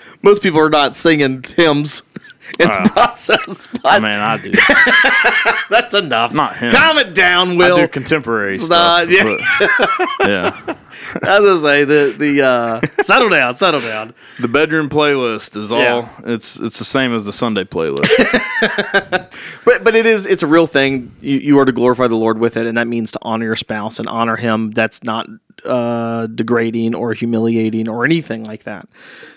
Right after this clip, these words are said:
Speaker 1: to your spouse. If you could give, I'm curious, um, for, for marriages that are struggling in sex,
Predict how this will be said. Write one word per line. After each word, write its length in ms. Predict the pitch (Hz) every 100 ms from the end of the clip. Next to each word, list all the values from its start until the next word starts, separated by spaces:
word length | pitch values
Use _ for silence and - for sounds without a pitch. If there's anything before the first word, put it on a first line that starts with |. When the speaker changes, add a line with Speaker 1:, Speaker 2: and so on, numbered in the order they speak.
| _ -
Speaker 1:
to 80 |
your 80 | 113
spouse. 380 | - 113 98 - - -
If 140 | 156
you 100 | 220
could 160 | 302 220
give, 240 | 170 123
I'm 140 | - 143
curious, 400 | 123 101 - -
um, 300 | 143 143 139
for, 200 | - 156
for 180 | - 143
marriages 400 | 139 147 143 127
that 120 | 127
are 60 | 107
struggling 520 | - 117 113 110 104
in 80 | 104
sex, 400 | 113 - -